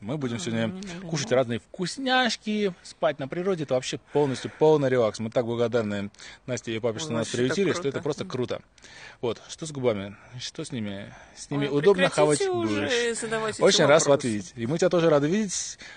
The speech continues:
Speaker 1: А, в Инстаграме не везде мы сегодня всем отвечали, потому что вы не поверите, но в Москве мой Билайн, а, говорит мне, что у меня связь Е и иногда Г.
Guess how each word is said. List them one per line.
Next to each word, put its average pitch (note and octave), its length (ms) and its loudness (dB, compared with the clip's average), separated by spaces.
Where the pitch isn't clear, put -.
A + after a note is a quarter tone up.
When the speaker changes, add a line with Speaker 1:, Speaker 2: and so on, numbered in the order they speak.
Speaker 1:
А, B2 200 2
в A2+ 60 0
Инстаграме C#3+ 460 2
не C3 100 2
везде C#3 240 0
мы C3 240 0
сегодня C3 320 -2
всем C3+ 140 0
отвечали, C3+ 340 2
потому B2+ 280 2
что - 120 -4
вы B2 100 2
не B2 60 -2
поверите, D3 400 4
но A#2+ 140 0
в - 20 -4
Москве B2 380 0
мой B2+ 160 0
Билайн, C#3 400 6
а, A2 320 -4
говорит B2 400 2
мне, B2 400 -2
что - 140 -6
у - 20 -2
меня A2+ 160 -2
связь B2 320 0
Е D#3 480 2
и A#2+ 100 -2
иногда B2+ 460 4
Г. A2 500 0